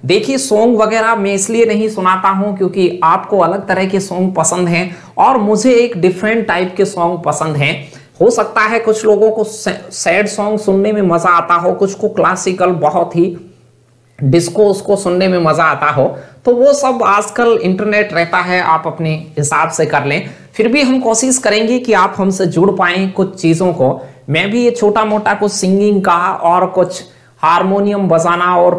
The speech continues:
piano बजाना, ये काम स्कूली life में कुछ करता था, उसके बाद बीच में ये छूट गया। और अब कभी कभार जब stress free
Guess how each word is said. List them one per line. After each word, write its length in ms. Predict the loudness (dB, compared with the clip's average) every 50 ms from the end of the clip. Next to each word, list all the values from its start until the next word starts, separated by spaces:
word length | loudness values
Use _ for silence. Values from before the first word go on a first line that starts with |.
| 0
piano 360 | 2 2 2 2 0 0 -2 0
बजाना, 380 | 0 0 0 2 0 0 0
ये 200 | 0 0 -2 -2
काम 360 | 0 0 0 0 0 -2 -4 -6 -6 -6
स्कूली 400 | -6 -6 -4 -2 0 2 4 4
life 340 | 4 2 2 0 -2 -4 -4
में 200 | -2 -2 -2 -2
कुछ 180 | -4 -4 -4 -6
करता 380 | -6 -6 -6 -4 -2 -2 -2 0
था, 340 | 0 0 -2 -2 -2 -8 -14 -20 -14 -4 -2
उसके 280 | -2 -2 2 2 2
बाद 260 | 2 2 2 0 0 -2
बीच 340 | -4 -4 -6 -6 -6 -4
में 100 | -2 0 2
ये 80 | 2 0
छूट 320 | 0 -2 -2 -2 -2 0
गया। 320 | 2 2 0 0 -2 -4 -10 -16 -20 -20 -10 -2 0
और 140 | 0 2 2
अब 280 | 2 0 0 -2 -2 -2
कभी 220 | -2 0 0 0 0
कभार 380 | 0 0 0 0 0 0 0
जब 340 | -2 0 0 -2 -2 -4 -8 -12 -16 -18 -20 -20 -4 -2 0
stress 500 | 0 0 -2 -4 -2 -2 -2 -2 -4 -8 -8 -4
free 220 | -2 -2 0